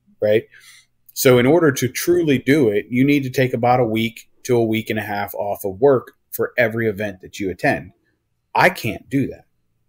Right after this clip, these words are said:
I can't do that 'cause otherwise I won't be able to pay my mortgage, right? So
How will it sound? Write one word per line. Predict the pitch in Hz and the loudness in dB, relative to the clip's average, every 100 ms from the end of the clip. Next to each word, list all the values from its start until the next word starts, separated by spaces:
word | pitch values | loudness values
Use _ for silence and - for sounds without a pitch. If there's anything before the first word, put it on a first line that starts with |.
| - | -6
I | 117 | -4
can't | - 123 | 0 0
do | 139 | 2
that | 104 | 0
'cause | 117 113 | 0 0
otherwise | 131 123 113 107 | 2 6 6 4
I | |
won't | 107 107 110 | -2 -4 -2
be | |
able | 104 | -2
to | 104 | -2
pay | - 113 | -4 -4
my | 98 | -4
mortgage, | 92 123 104 - - - - _ _ _ _ _ - - | -4 -4 -4 -8 -18 -14 -14 _ _ _ _ _ -16 0
right? | 107 117 - - - - _ | 2 2 -2 -20 -20 -20 _
So | - 120 113 107 | 4 6 6 2